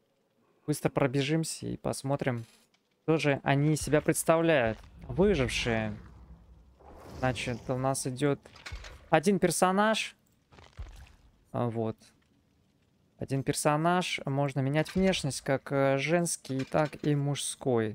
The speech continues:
То есть, э, женский выглядит вот так, в образе эльфа. Ну, выглядит прикольно.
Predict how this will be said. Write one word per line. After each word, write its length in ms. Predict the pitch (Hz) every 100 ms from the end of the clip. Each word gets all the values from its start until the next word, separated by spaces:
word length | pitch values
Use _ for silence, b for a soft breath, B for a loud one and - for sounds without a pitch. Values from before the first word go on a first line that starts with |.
| 113
То 80 |
есть, 220 | 143 113 - _ -
э, 240 | - 139 - b b _ _
женский 360 | 131 127 -
выглядит 400 | 120 127 127 143
вот 100 | 160
так, 240 | 190 208 202
в 80 | 156
образе 400 | 147 139 131 -
эльфа. 580 | 185 208 196 175 160 156 B B B _ -
Ну, 80 |
выглядит 280 | 240 220 175
прикольно. 840 | 147 139 - 180 208 175 151 147